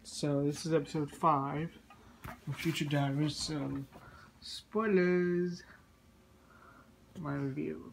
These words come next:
by the way. Okay, so the episode starts off with the choice again between stay and die or leave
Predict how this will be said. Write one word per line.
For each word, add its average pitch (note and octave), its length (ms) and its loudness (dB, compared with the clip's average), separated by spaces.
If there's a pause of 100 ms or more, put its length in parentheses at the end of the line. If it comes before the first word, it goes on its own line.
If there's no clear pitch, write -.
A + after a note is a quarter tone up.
by - 80 -18
the - 60 -18 (280)
way. F3+ 220 -16 (1300)
Okay, - 300 -10
so D#3+ 520 -4 (2500)
the F3+ 100 0
episode F#3 400 2
starts - 400 -2
off C#3+ 280 -4 (180)
with C#3 260 -4 (1400)
the D3 140 -6
choice D#3 500 0
again C#3 420 -6 (280)
between C#3+ 520 -6 (420)
stay C#3+ 760 -2 (880)
and C#3 160 -6
die E3 460 -6 (180)
or C3+ 400 -8 (340)
leave C#3 480 -6